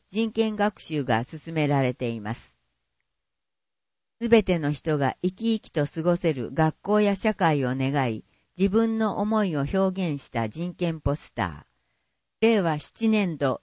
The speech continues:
中学校の部最優秀作品、大木中学校三年加藤すずさん。自分らしく進めと書かれたポスターです。令和七年度小学校の部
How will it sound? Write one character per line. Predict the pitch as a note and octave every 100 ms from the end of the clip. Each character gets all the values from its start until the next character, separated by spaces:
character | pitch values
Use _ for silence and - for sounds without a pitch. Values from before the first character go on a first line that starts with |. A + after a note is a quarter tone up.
| _
中 | - A#3+ A#3
学 | A3 A3 -
校 | D3 C3+
の | B2 B2+
部 | C#3 B2+ _ _ _
最 | - G#3+ A3
優 | A3 G#3+
秀 | - G3 F#3+
作 | F#3+ F3+ D#3+
品、 | - A2 - _ _ _ _ _
大 | G#3 A#3
木 | A3+ A3
中 | - A3 G#3+
学 | G#3+ G3+
校 | - D3+
三 | C#3 E3 D#3 D#3
年 | D3 C3+ -
加 | G#3+
藤 | - D#3+ C3
す | - D3
ず | C3
さ | - F#2+
ん。 | - _ _ _ _ _ _ _ _ _ _ _ E3
自 | F3
分 | A3+ A#3
ら | A3+ G#3+
し | -
く | - D3
進 | E3+ - F3+
め | D#3+ C#3 -
と | D#3
書 | F3
か | F#3
れ | E3+ C#3+
た | C3
ポ | -
ス | C#3+ -
タ | B2+ G#2+
ー |
で | G2
す。 | A#2+ - _ _ _ _ _ _ _ _ _ _ _ G#3+
令 | A#3
和 | F3+ C#3+
七 | - G3+
年 | G3+ F3 C#3
度 | C3
小 | - - A#3
学 | G#3+ G#3+ -
校 | D#3+ C#3+
の | C3+ B2+
部 | C#3+ C3